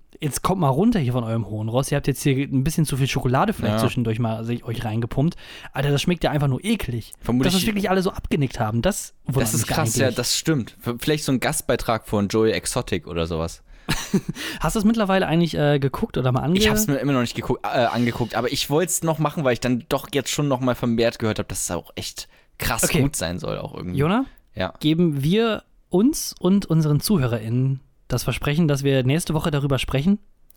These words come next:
Speaker 2: Können wir eigentlich machen, weil sonst, also, ähm, momentan ist es ja auch noch so, dass die Leute einfach nur alle sagen, "Das ist geil, das ist cool", aber sie sprechen noch nicht intensiv darüber, weil sie nicht spoilern wollen.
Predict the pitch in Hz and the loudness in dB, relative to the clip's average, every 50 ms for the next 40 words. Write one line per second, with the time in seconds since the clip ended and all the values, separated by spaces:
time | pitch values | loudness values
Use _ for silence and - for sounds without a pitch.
0 | - - - - - _ - - - - 214 240 262 269 - 233 226 - 240 240 | -20 -20 -20 -20 -20 _ -20 -14 -4 -2 0 2 2 2 0 0 0 0 0 0
1 | 220 143 110 113 117 120 117 147 185 190 - - - 160 151 160 160 156 156 139 | 0 0 2 2 2 2 2 0 0 0 -2 0 0 0 2 2 4 4 2 2
2 | - - 143 143 139 139 135 131 135 - - 143 143 151 147 - - 151 156 175 | 0 0 0 0 2 2 2 0 0 -2 -2 0 2 2 2 0 0 0 0 0
3 | - - - 156 147 - 143 135 143 151 143 - - 147 131 123 - - 117 110 | 0 -2 -4 -2 -2 0 0 0 0 0 -2 0 0 -2 -2 -2 -2 0 2 2
4 | 113 135 143 - 151 139 135 - - - - - 113 143 147 143 139 - - 123 | 4 2 2 2 0 0 0 -2 -6 -10 -8 -6 -4 -2 0 2 2 2 2 2
5 | 131 127 120 120 127 127 120 110 - 104 - - 120 120 - 131 - - 127 131 | 2 2 2 2 0 0 -2 -4 -6 -12 -10 -6 -4 -2 -2 -2 0 0 0 2
6 | 147 165 156 151 - - - - - - 175 190 196 190 - - - - - - | 2 2 2 0 0 -2 -4 -4 0 2 4 4 4 2 0 -4 -10 -14 -8 -4
7 | 135 135 131 117 - - - 156 165 - 180 165 151 147 147 - - _ - 160 | -2 -2 -2 -2 -2 -2 -2 -2 -2 0 0 0 0 0 -2 -4 -6 _ 0 0
8 | 156 - 160 139 127 160 202 - - 139 117 110 110 107 107 117 113 104 110 107 | 2 2 2 2 0 -2 -4 -2 -2 -4 -4 -2 -2 0 2 2 2 2 2 2
9 | 104 104 95 98 90 - - - - 131 139 151 143 120 101 87 87 90 95 107 | 0 0 -2 -2 -2 -2 -2 0 0 2 2 2 2 0 0 0 0 0 0 0